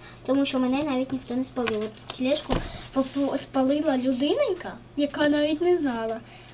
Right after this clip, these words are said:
Може, це не тележка, думала, така, навірно. Ви знаєте, тележкою багато хто стає, тележок багато. Тележками легко сховатися. О!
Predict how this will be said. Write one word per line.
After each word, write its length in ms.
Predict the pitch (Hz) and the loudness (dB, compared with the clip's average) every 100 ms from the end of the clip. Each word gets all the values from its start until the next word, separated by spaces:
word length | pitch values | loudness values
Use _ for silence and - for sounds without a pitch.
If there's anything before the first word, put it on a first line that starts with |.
| - | -12
Може, 180 | 226 220 | -8 -8
це 200 | 214 226 | -8 -8
не 220 | 220 233 | -6 -8
тележка, 760 | 240 269 277 294 392 - - 247 | -6 -4 -2 0 -2 -4 -6 -6
думала, 360 | 233 233 240 | -4 -4 -4
така, 300 | 240 254 - | -4 -8 -8
навірно. 360 | 214 202 202 214 233 - - - - - - - - | -10 -10 -10 -12 -14 -18 -20 -20 -20 -20 -20 -20 -12
Ви 100 | 240 | -10
знаєте, 320 | 277 349 - 202 - - | -6 -6 -8 -14 -16 -8
тележкою 440 | 277 302 302 269 | 0 0 0 -8
багато 360 | 220 208 196 208 - | -8 -8 -10 -12 -16
хто 100 | - | -18
стає, 380 | - 214 208 208 | -14 -10 -10 -10
тележок 320 | 214 214 226 - | -10 -8 -10 -10
багато. 640 | 214 208 190 185 202 - - - - - - - - - - - - - - - - | -8 -8 -8 -10 -8 -10 -12 -16 -20 -20 -20 -20 -20 -20 -20 -20 -18 -18 -18 -20 -6
Тележками 580 | 269 254 - 240 226 226 - - - - | -2 0 -2 -4 -6 -8 -12 -12 -12 -6
легко 380 | 202 196 - - | -4 -4 -6 8
сховатися. 800 | - - 196 160 135 - - - - - - - - - - - - - - - - - - - - - - - - - - | 10 10 8 -8 -10 -10 -8 -8 -8 -14 -16 -16 -10 -10 -10 -16 -18 -20 -20 -20 -20 -20 -20 -20 -20 -20 -20 -20 -20 -20 -2
О! 280 | 269 285 196 | 6 6 6